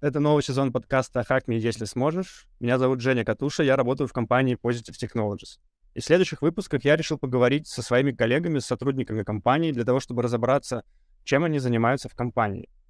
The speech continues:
И делаю я это для того, во-первых,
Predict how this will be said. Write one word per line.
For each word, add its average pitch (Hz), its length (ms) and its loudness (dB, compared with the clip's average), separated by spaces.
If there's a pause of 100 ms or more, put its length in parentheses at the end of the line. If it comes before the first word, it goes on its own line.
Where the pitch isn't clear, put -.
И 117 80 -8
делаю 156 320 4
я 147 140 4
это 143 120 -2
для 117 160 -4
того, 170 380 2 (460)
во-первых, 120 480 0